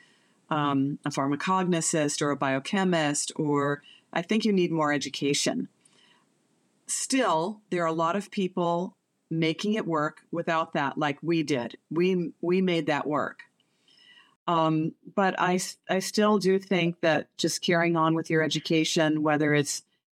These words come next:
in a more community herb classes or college, and, and by the way, there are a lot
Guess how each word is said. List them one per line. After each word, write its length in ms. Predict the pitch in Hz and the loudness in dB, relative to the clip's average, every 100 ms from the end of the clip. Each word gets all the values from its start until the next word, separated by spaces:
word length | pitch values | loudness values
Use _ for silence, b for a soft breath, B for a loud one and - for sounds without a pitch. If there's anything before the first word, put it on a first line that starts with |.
| - | -2
in 160 | 170 160 | 2 2
a 180 | 147 - | 0 0
more 300 | 165 160 151 | 0 2 0
community 580 | 180 160 151 147 143 165 | 0 2 4 4 2 2
herb 180 | 170 175 | 0 2
classes 540 | 185 170 - 170 156 | 0 0 0 0 2
or 160 | 143 135 | 0 -2
college, 600 | 160 147 143 123 - b b b | 0 2 2 0 -4 b b b
and, 300 | 214 226 233 - | 2 2 2 0
and 320 | 233 277 180 | 0 2 2
by 160 | 180 170 | 0 0
the 100 | 170 | 0
way, 460 | 226 202 156 170 b b - | 2 2 0 -2 b b -4
there 120 | 165 | 0
are 60 | 165 | 2
a 80 | 160 | 2
lot 420 | 160 180 247 | 2 2 2